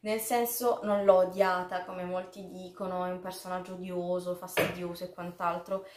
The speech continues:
è un po' stupido, diciamo, ha una mentalità molto molto chiusa, però l'ho giustificata, tra virgolette, con la bravura dell'autrice a creare un personaggio in linea con la mentalità e le tradizioni,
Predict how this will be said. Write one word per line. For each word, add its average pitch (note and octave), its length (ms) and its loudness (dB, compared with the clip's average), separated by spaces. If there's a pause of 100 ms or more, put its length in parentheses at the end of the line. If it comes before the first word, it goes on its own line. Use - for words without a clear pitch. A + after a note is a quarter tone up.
(200)
è C4+ 300 6
un C#4 160 2
po' B3+ 520 2 (460)
stupido, F#3+ 800 -4 (120)
diciamo, F#3 760 -4
ha G#3 80 -6
una G#3 120 -2
mentalità A3 540 0
molto G3+ 480 2
molto F#3+ 360 -4
chiusa, G3 540 0 (340)
però C4 480 8
l'ho A#3 440 4
giustificata, A#3 840 -2
tra G#3 160 -4
virgolette, G#3+ 560 2
con G#3 140 0
la G3 120 4
bravura G3+ 720 4 (300)
dell'autrice A3 1080 2
a F#3+ 220 0
creare G#3 340 2
un G3 120 0
personaggio G#3+ 920 -2
in A#3+ 160 0
linea F#3 460 -4
con G3 280 0
la F3 180 -2
mentalità G3+ 680 -4
e F#3 80 -12
le G3 100 -6
tradizioni, F3+ 1080 -6